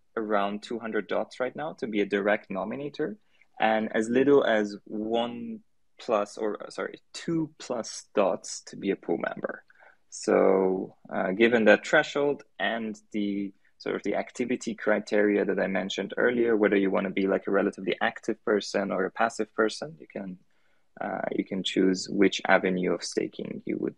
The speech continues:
uh, you would choose. I think to be a validator, you need around one point seven million dots, just to complete my, uh, answer. So that's all the possibilities there.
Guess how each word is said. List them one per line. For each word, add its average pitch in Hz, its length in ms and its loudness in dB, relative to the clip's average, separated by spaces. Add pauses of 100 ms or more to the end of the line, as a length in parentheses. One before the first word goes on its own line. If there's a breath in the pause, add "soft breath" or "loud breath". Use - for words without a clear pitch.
(140)
uh, - 220 -10 (220)
you - 120 -6
would - 120 -10
choose. - 320 -14 (1080)
I 104 80 8
think 160 200 2
to 139 60 8
be 123 100 6
a 101 40 8
validator, 101 540 6
you 92 80 -8
need 92 180 -12
around 92 320 -6
one 90 220 -6
point 92 240 -10
seven 90 340 -6
million 92 360 -2
dots, - 360 -10
just - 260 -6
to - 120 -4
complete - 460 -2
my, - 220 -2
uh, - 280 -4
answer. - 480 -4
So - 160 -8
that's - 220 2
all 95 200 10
the 90 260 4
possibilities - 760 -8
there. - 200 -10